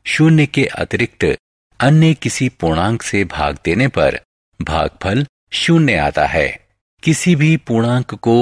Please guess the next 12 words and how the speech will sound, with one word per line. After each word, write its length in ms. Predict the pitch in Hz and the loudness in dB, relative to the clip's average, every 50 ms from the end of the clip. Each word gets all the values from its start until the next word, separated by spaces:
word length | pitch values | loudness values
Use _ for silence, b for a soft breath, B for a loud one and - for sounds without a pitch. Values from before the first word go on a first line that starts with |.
| 120 - _ - | 2 -2 _ -6
एक 260 | 98 98 107 117 - - | -2 -2 -2 -2 -4 -4
से 120 | - 101 | -4 -4
भाग 300 | 78 - 78 78 78 73 _ | -4 -4 -6 -6 -6 -6 _
देने 240 | - 82 101 131 135 | -4 -2 0 -2 0
पर 300 | - - 78 67 - - _ _ _ _ _ 87 | 0 0 0 0 0 -4 _ _ _ _ _ -6
भागफल 560 | 82 104 135 139 135 - - - 131 131 127 | -2 0 2 0 0 -2 -4 -2 0 0 0
वही 360 | 107 - 90 80 76 107 120 123 | -2 -2 -4 -2 -2 -2 -4 -4
पूर्णांक 520 | _ - 82 78 71 69 69 80 92 - | _ -4 -2 -2 0 0 -2 -4 -4 -4
होता 280 | - 139 127 - 92 78 | -2 -2 0 2 0 0
है। 200 | 67 76 71 65 - - _ _ _ _ _ _ _ _ - | 0 0 -4 -4 -4 -8 _ _ _ _ _ _ _ _ 0
उदाहरण 440 | 110 110 123 123 139 143 151 151 | 0 2 2 2 2 2 2 2
स्वरूप, 540 | 151 - - 107 87 85 78 78 82 92 _ | 0 0 0 0 0 0 0 -2 -2 -4 _